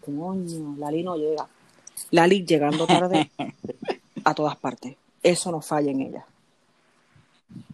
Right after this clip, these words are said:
Speaker 1: Nada, la veo, estoy hablando así con la productora.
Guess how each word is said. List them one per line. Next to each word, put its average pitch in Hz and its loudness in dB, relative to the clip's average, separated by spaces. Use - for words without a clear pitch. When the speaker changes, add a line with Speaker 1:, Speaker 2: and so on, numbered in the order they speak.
Speaker 1:
Nada, 165 -6
la 156 -4
veo, 180 -2
estoy 165 -10
hablando 170 -6
así 165 -4
con 165 0
la 156 0
productora. 180 -2